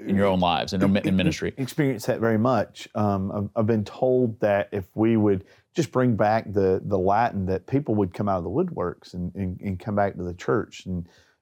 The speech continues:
Speaker 2: you know, I, I don't see how you can quantify, you know, that kind of a thing. And, and by saying that, it's saying, without saying it, that there's something wrong with what we're doing already,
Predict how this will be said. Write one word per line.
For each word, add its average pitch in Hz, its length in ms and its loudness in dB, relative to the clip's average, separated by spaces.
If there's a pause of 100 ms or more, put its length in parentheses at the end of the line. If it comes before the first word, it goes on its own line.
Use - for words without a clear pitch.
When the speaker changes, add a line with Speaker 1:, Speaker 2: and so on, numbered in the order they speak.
(100)
Speaker 2:
you 131 120 0
know, 95 160 2
I, 120 260 0
I - 20 2
don't 117 200 -2
see 127 140 -2
how 113 140 0
you 101 200 0
can 92 160 -12
quantify, 92 840 0 (180)
you 107 100 0
know, 92 180 0 (180)
that 104 200 0
kind 95 160 -4
of 92 80 -2
a 92 60 -2
thing. 147 320 -2
And, 127 260 2
and 127 160 2
by 117 140 2
saying 277 480 0
that, 98 260 0 (340)
it's 139 240 2
saying, 123 920 0
without 135 500 0
saying 90 380 -6
it, 95 180 -6
that 101 140 0
there's 95 140 -2
something 107 280 -2
wrong 101 160 0
with 87 100 -6
what 95 160 0
we're 82 120 -8
doing 90 260 -4
already, 76 480 -6